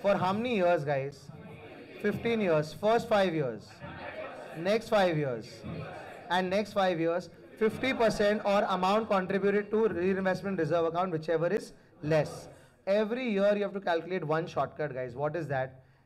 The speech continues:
Export percentage profit. What is the export percentage profit? Let me just put it here. Export percentage of which unit? So if they've exported forty crores, divide by total hundred crores, how much is the export percent?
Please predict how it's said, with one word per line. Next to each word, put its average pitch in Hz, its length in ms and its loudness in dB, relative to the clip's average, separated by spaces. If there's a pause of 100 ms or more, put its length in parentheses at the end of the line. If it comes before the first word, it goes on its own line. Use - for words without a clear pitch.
(160)
Export 214 1000 0
percentage 208 920 0
profit. 156 460 0 (500)
What 190 220 0
is 294 100 -4
the 269 160 2
export 190 440 -2
percentage 156 480 -4
profit? 151 360 -4
Let 151 160 -6
me 180 140 -10
just 185 320 -8
put 160 140 -6
it 165 120 -4
here. 143 280 -2 (440)
Export 240 480 0
percentage 202 460 -2
of 202 160 0
which 202 200 -2
unit? 151 260 -4 (1300)
So - 180 2
if 208 200 4
they've 226 140 6
exported 214 480 2
forty 180 400 0
crores, 208 280 0
divide 175 320 2
by 196 100 6
total 180 360 -2
hundred 156 400 -2
crores, 170 260 -2
how 160 140 -2
much 196 200 -2
is 196 80 -4
the 190 80 2
export 160 360 2
percent? 151 380 -4